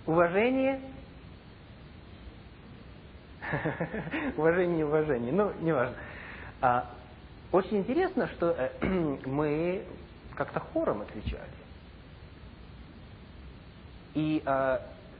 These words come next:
я не знаю, учили ли вас во время постижения этой науки в школе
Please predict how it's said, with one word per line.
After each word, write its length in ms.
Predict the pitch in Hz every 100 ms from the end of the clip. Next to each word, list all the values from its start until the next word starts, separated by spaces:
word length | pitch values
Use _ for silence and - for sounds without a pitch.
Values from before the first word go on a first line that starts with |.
| -
я 140 | 156
не 120 | 170
знаю, 320 | 180 190 180 165
учили 420 | 170 - 262 226
ли 160 | 185
вас 340 | 170 165 185 185 - -
во 160 | 143
время 540 | 143 170 180 160 143 131 - - - - -
постижения 880 | - 151 143 185 180 143 127 120 -
этой 260 | 139 143 131
науки 420 | 131 139 135 120
в 100 | -
школе 460 | - 220 302 170